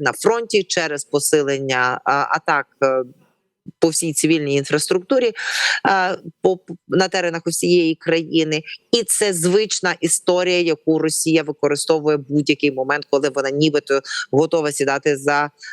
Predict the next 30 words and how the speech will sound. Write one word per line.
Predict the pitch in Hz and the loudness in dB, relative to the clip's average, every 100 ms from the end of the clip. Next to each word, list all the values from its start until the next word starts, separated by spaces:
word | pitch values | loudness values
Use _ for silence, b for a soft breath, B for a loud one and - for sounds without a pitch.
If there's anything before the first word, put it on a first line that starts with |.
| - | -4
а, | 147 151 147 | -2 -2 -4
стіл | - 165 147 | -2 -2 0
перемовин. | 135 131 123 117 135 | -2 -2 -2 -2 0
Ми | 143 | 0
це | - | 0
бачили | 143 139 135 123 | -2 -2 0 -2
в | |
чотирнадцятому | - - 196 233 220 - 180 160 | -2 -4 -2 -2 -2 -2 0 2
році, | 156 139 | 0 -2
ми | 123 | -12
це | - | -8
бачили | - - 131 | -6 0 0
в | 135 | 0
п'ятнадцятому | 185 - 247 233 185 170 165 | -2 0 -2 0 -4 -2 0
році, | 160 151 147 135 | 0 0 -4 2
будь-коли, | 190 - - 143 214 - | 2 4 0 2 2 2
коли | 165 147 _ _ _ | 0 0 _ _ _
трошки | - 190 - 160 | -2 0 -2 -2
ближче | 143 151 147 135 131 _ | 0 0 0 -4 -8 _
доходилося | - 156 175 156 151 127 - | -2 0 0 0 -2 -2 -2
до | 131 135 | 2 0
того, | - 214 233 226 | 2 0 0 -2
що | - 147 | -2 -2
взагалі | 143 143 156 | -2 0 -2
про | 143 135 | 0 -2
щось | - 180 - B B B - | 0 -2 -2 B B B 0
може | 170 175 185 175 | 2 2 2 0
йтися | 151 - 160 160 | 0 0 0 0
в | |
прямому | 143 147 143 139 139 | -2 -2 -2 -2 -2